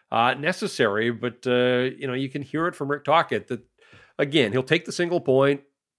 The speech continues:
Every point's a good point for the Canucks. It gets them a point closer to, you know, clinching a playoff spot. But it's the turnovers and the boxing out, as he said, and,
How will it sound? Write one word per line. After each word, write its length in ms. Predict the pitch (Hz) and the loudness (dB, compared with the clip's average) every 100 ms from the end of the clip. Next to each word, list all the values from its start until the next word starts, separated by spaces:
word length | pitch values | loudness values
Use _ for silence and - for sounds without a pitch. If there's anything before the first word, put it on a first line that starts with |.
| - | -4
Every 240 | 139 151 | 0 0
point's 240 | 143 151 156 | 0 -2 -4
a 40 | |
good 240 | 131 131 131 | -2 -2 0
point 240 | 135 131 | -2 0
for 100 | 147 | -4
the 60 | 131 | -2
Canucks. 360 | 123 123 - | 0 0 -2
It 40 | 110 | -6
gets 220 | 104 - | -8 -4
them 100 | 127 | 0
a 120 | 123 | -2
point 300 | - 110 139 | 0 -4 -2
closer 340 | 123 135 139 135 | -4 -4 -2 2
to, 220 | 131 127 - - _ | 2 0 -10 -20 _
you 80 | 98 | -6
know, 80 | 120 | -6
clinching 360 | - 107 - | -8 -12 -6
a 40 | 135 | -4
playoff 340 | 226 226 113 | 0 0 -2
spot. 420 | - 101 101 117 _ | -6 -4 -4 -4 _
But 420 | 131 123 127 127 _ _ | 2 4 4 0 _ _
it's 400 | - 139 135 - | -6 -6 -8 -12
the 100 | 139 | -8
turnovers 580 | - 143 135 107 104 104 | -2 2 4 2 0 -2
and 80 | 113 | -4
the 60 | |
boxing 520 | 98 - 123 - 127 127 | -4 0 0 0 -2 2
out, 160 | 135 | 0
as 100 | 113 | 0
he 100 | 160 | -10
said, 320 | 139 120 113 113 | -2 2 4 2
and, 180 | 98 | -2